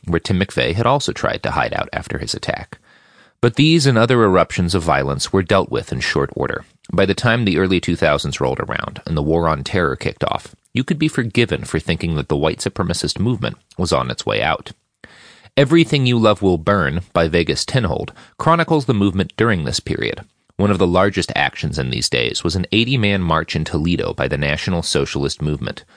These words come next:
Putting together a march of that size was the work of the entire national organization, and they were so overwhelmed by counter-protesters that they never managed to actually take to the streets. In two thousand ten,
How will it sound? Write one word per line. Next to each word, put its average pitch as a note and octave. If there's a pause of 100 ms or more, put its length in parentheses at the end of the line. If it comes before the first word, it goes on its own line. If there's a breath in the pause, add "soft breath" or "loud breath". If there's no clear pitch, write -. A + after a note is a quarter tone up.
(320 soft breath)
Putting C3
together F#2+
a F2+
march F2
of D2
that C2
size D#2+
was G2
the F#2+
work F2+
of E2+
the F2
entire D#2+
national B1
organization, B1 (260 loud breath)
and F#2
they F#2
were F2
so B2+
overwhelmed E2+
by C2+
counter-protesters - (140 loud breath)
that G#2
they A2
never A2
managed E2
to C2+
actually C2
take -
to -
the -
streets. - (640 loud breath)
In G#2
two A#2+
thousand F#2+
ten, D#2